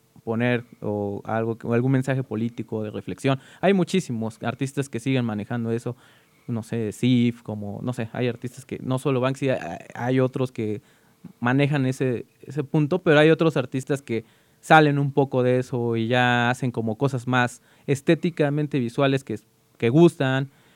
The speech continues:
Hay otros artistas que hacen murales que tienen otro tipo de mensajes. Están los mismos mexicanos. O sea, siento que el arte o el muralismo era muy político, como dices,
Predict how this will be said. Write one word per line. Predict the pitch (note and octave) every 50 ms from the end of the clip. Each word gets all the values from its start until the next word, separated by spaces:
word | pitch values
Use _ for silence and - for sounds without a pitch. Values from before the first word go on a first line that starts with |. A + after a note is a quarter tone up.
| _ _ -
Hay | - C3 C3
otros | C3 C3 C3+ C3+ B2+ - -
artistas | B2 A2+ - C3 B2 - - A#2 -
que | - - A2 G#2+ G#2+
hacen | A2 A2+ - C3 A#2+
murales | A#2 A2+ A#2 A#2 A#2 A#2 A2 A2+
que | - - G#2+
tienen | - A#2+ A2+ A2+ A2+
otro | A#2 - A#2+ A2+
tipo | - A#2+ A2 - A2
de | G#2+
mensajes. | G#2 G#2+ A2+ B2 D3+ C#3+ C3+ C#3+ C3+ C3+ - _ _ _ _ _
Están | - D3+ - - F#3 E3+ E3+ -
los | - D#3 D3
mismos | E3+ G#3+ A3 A3 A#3+ G#3+
mexicanos. | G3 E3 C3+ - C3+ - E3 E3+ E3+ D3 A#2+ A2 - _ _ _ _ -
O | -
sea, | C3 - C#3+ C#3+ C3 - _ _ _ _ - - -
siento | D#3 E3+ D#3+ G3
que | - - D#3 C#3 B2+ B2 B2 A2 - -
el | - C3 B2+ B2+ B2+
arte | C#3 D3 E3 F3 - - F3+ F3+ F#3 F#3+
o | F3 D3 C3
el | B2 B2
muralismo | B2 B2 B2+ B2 B2+ C3+ C#3+ D3 C#3 E3 D#3 D#3 D#3 C#3+ - _ _ _ _
era | - B2+ C3 C3+ C3 B2+ -
muy | C3 B2+ C#3 C3+
político, | C#3 C#3 A#2+ A#2+ B2 A#2+ - A2 - - -
como | - - A2 A2 A2+
dices, | B2+ C#3 E3+ G3+ A3+